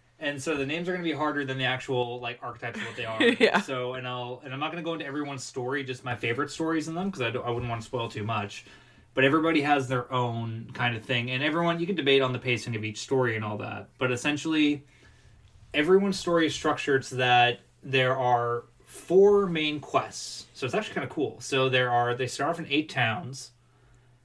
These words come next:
Speaker 1: And then after that, there are another kind, I think there's another eight towns that their, uh,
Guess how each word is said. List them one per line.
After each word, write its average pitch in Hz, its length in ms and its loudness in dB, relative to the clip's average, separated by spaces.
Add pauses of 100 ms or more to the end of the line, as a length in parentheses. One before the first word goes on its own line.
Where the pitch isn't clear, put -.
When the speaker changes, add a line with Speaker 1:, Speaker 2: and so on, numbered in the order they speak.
(440)
Speaker 1:
And 131 160 0
then 131 540 4
after 139 340 2
that, 131 360 4
there 135 260 2
are 127 380 6
another 143 800 4 (720)
kind, 131 320 0
I 120 40 -6
think 165 140 -4
there's 170 160 -2
another 160 360 -2
eight 147 200 0
towns 156 640 -4 (160)
that 135 220 0
their, 127 400 4
uh, 117 400 -2